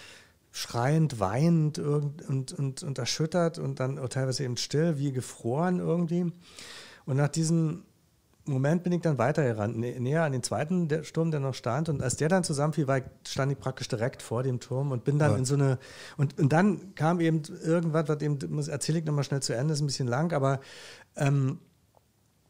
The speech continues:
Speaker 1: ich bin eben vor dieser Wolke weggerannt, äh, weil mich ein Feuerwehrmann
Speaker 2: Die
Speaker 1: weggeschickt
Speaker 2: erste
Speaker 1: hat.
Speaker 2: Staubwolke vom
Speaker 1: Nee, nee,
Speaker 2: Zusammenbruch.
Speaker 1: die zweite. Also als der zweite Turm, ich bin ja dann näher ran an den, da war alles schon weiß, die Stadt, und,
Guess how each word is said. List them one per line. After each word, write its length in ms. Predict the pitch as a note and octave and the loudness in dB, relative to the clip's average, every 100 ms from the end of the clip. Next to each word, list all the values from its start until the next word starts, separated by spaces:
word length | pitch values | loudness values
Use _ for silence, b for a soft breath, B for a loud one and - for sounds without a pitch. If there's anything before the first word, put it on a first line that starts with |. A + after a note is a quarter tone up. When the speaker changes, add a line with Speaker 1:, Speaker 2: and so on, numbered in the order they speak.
| _ - | _ -4
Speaker 1:
ich 120 | A#2 | 2
bin 120 | F3 | 2
eben 140 | D#3+ | 4
vor 140 | D#3+ D#3+ | 2 0
dieser 260 | D3 C3+ | 4 4
Wolke 320 | A#2 C3+ E3+ C3 | 6 4 4 2
weggerannt, 760 | A#2+ G3 F3 E3+ G3+ A#3 - - | 2 2 2 2 0 -2 -8 -4
äh, 320 | D3+ D3 D3 | 0 2 2
weil 140 | C3 | 4
mich 140 | C#3+ D3+ | 4 2
ein 80 | C#3 | 2
Feuerwehrmann 540 | D3+ D#3+ C#3+ C3+ A#2+ | 4 4 4 2 2
Speaker 2:
Die 60 | B2+ | 2
Speaker 1:
weggeschickt 280 | D#3 - A#2 | 2 0 2
Speaker 2:
erste 220 | A#2 - | 2 2
Speaker 1:
hat. 60 | |
Speaker 2:
Staubwolke 520 | - G2+ G#2 G#2 G2 G2 | 4 4 6 4 4 2
vom 220 | G2+ F#2+ | 0 0
Speaker 1:
Nee, 20 | |
nee, 60 | - | -2
Speaker 2:
Zusammenbruch. 420 | - F#3+ G#3+ E3+ | 2 4 6 4
Speaker 1:
die 60 | |
zweite. 440 | D#3 C#3 B2+ B2+ - - | 2 2 2 0 -10 -4
Also 200 | C3 C#3 | 0 2
als 120 | D3 - | 2 4
der 120 | D3+ | 4
zweite 340 | - D3 E3+ | 4 4 4
Turm, 220 | - E3+ | 2 2
ich 80 | D#3 | 4
bin 100 | D3+ | 4
ja 80 | D3 | 4
dann 160 | C#3+ C#3 | 6 6
näher 240 | D#3 F#3 C#3+ | 6 6 4
ran 220 | C3 F#3 | 4 4
an 100 | F3+ | 4
den, 120 | E3+ | 4
da 200 | D#3+ D3 | 4 6
war 160 | C3 C3+ | 6 6
alles 200 | B2+ C#3+ | 4 2
schon 180 | C3 G2+ | 0 2
weiß, 420 | G2 C#3+ D3 - B B B - | 2 2 0 -2 B B B -4
die 80 | |
Stadt, 340 | A#2+ C3+ C#3 D3 | 0 2 2 2
und, 200 | B2+ | -2